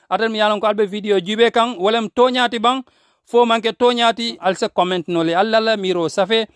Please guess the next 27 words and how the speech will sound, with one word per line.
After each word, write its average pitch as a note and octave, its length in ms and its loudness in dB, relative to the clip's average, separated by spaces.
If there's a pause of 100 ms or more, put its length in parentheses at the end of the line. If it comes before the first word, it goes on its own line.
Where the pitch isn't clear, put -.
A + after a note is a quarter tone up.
(240)
fo A#3 80 0
tonya G#3 360 0
tonya F#3+ 340 -2
du A3 140 -6
sano G#3 280 -2
le G3+ 60 0
tamu F#3+ 240 0
nying F#3+ 260 -6
account G#3+ 360 0
oti, G3 280 -4 (320)
baraka F3+ 480 2
safero A3 560 0
ke F#3 320 -2 (100)
du C#3+ 280 -8
male, E3 240 0
amal E3 200 -2
laf E3+ 180 -4
mol F3 240 -4
yalong. C3 420 -2 (480)
Katel D#3+ 360 0
tam D#3 260 0
account D3+ 380 -2
oti. D3 480 -6 (180)
I G3+ 140 4
will A3 180 0
read B3 300 -4 (160)
what G3+ 340 0